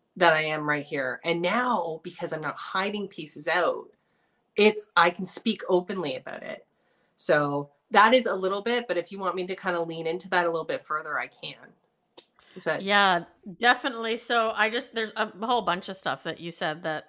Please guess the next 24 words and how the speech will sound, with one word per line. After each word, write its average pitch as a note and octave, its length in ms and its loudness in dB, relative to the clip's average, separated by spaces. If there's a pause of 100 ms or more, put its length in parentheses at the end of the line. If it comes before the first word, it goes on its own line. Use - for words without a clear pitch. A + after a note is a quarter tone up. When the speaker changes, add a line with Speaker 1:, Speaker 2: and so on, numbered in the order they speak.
Speaker 2:
resonated F3+ 640 -4
with D#3 240 -10
me, E3 160 -8
like, D#3+ 300 -8
b-, - 120 -8
in F#3+ 120 -10
our E3+ 100 -4
previous F3+ 560 -4
Speaker 1:
Yeah. E3+ 80 -2
Speaker 2:
conversation. D#3+ 800 -2 (500)
But G#3 280 4 (220)
it's, G#3+ 340 -6
you G#3 200 -2
know, F#3+ 440 -2 (420)
changing B3+ 480 2
our G#3+ 140 2
beliefs, D#3+ 880 -8
especially A#3 640 -2
around F#3 720 0
being F#3+ 280 -4
authentic, E3 640 -6
because F3+ 320 -6
like F#3 340 -2
you, F3 400 -6